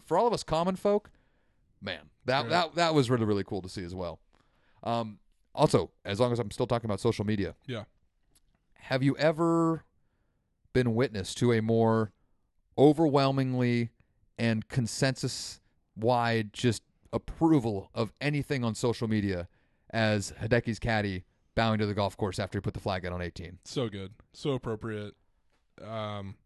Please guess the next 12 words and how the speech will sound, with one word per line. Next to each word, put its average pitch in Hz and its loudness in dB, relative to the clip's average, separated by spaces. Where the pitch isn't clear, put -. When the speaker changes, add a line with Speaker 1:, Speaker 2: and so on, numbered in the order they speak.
Speaker 2:
that's, 123 -6
yeah, 104 -8
that, 120 -6
that, 120 -4
that 123 -2
was, 113 -6
uh, 101 -6
that 110 -6
was 110 -6
a 95 -14
special 107 -10
moment. 104 -10